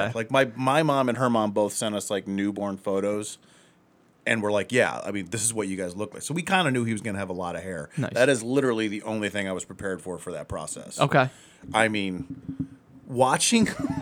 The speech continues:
Speaker 2: <laughs> it was one of the, you know, uh, and I wasn't trying to be, like, an asshole where they're like, "Do you wanna help deliver the baby?" I'm like, "No, you
Speaker 1: Yeah.
Speaker 2: asshole." Like, I'm a, no.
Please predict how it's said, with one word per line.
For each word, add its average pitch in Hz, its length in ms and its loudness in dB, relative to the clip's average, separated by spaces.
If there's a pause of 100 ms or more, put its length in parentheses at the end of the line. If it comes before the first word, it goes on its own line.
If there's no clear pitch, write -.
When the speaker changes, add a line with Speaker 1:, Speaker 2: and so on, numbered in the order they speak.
(140)
Speaker 2:
<laughs> - 540 -6
it 196 60 12
was 233 140 12
one 247 160 10
of 208 60 4
the, 185 80 2
you 175 40 10
know, 170 80 12
uh, 156 340 6
and 170 120 6
I 156 80 10
wasn't 170 360 4
trying 165 220 2
to 123 60 0
be, 127 160 -2
like, 110 240 0
an 98 100 -4
asshole 107 420 -2
where 92 120 -2
they're 98 100 0
like, 95 160 -2
"Do - 80 -6
you 110 60 0
wanna 98 380 -2 (200)
help 110 200 -2
deliver 104 280 -2
the 92 80 -6
baby?" 95 360 -4
I'm 120 40 -8
like, 127 160 -6
"No, 233 460 0
you 95 140 -6
Speaker 1:
Yeah. 123 260 4
Speaker 2:
asshole." 113 500 -2 (500)
Like, 185 220 -4
I'm 175 160 4
a, 147 220 6
no. 170 420 0